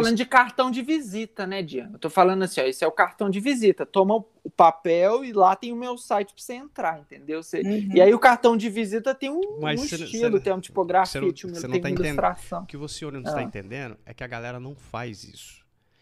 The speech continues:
Speaker 3: Dificilmente um cara vai dar esse, esse passo que você tá falando, dar scroll, gostei, vou lá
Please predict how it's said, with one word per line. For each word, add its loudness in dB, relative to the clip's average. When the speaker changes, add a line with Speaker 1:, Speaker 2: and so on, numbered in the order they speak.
Speaker 3:
Dificilmente -10
um -12
cara -6
vai -10
dar -8
esse, -14
esse -12
passo -8
que -20
você -14
tá -14
falando, -14
dar -12
scroll, -12
gostei, -10
vou -12
lá -8